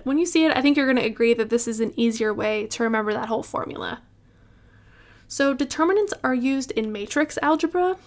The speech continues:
also called linear algebra, and for here they give us a nice way to remember the cross product formula.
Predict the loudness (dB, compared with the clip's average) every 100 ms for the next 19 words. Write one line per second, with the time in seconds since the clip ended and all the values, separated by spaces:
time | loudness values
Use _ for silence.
0 | -14 -4 -2 -2 0 0 2 2 2 2
1 | 0 0 2 2 0 -4 -20 -20 -20 -4
2 | 2 2 2 2 4 4 4 4 2 0
3 | 0 0 2 0 2 4 4 4 2 2
4 | 4 4 4 2 -2 0 0 -4 -4 -4
5 | -8 0 0 2 -4 -6